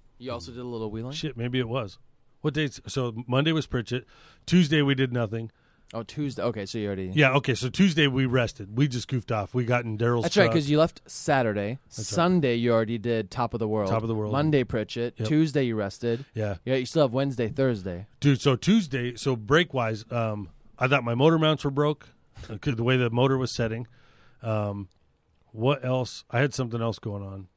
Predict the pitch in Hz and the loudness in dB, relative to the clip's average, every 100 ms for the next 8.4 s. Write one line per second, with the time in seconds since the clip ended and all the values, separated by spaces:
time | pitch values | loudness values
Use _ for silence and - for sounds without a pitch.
0 | _ 131 131 147 180 117 135 107 120 107 | _ 2 2 2 0 0 -2 0 0 -2
1 | 98 95 - _ _ _ _ _ - 139 | -6 -12 -18 _ _ _ _ _ 0 2
2 | 120 113 - _ _ _ - 127 117 113 | 2 0 -6 _ _ _ -4 -2 -2 -2
3 | 135 104 - - _ _ - - 135 156 | -2 -2 -4 -16 _ _ -10 -2 2 4
4 | 160 151 143 110 _ _ _ _ _ _ | 4 -2 -4 -10 _ _ _ _ _ _
5 | _ _ 131 131 127 113 - - _ - | _ _ 0 0 0 -4 -6 -20 _ 2
6 | 139 127 135 117 - 147 131 - 147 135 | 2 4 2 2 2 2 2 2 4 4
7 | 135 139 147 123 135 123 101 135 113 123 | 2 4 6 6 6 4 4 4 4 0
8 | 113 107 95 | -2 -6 -8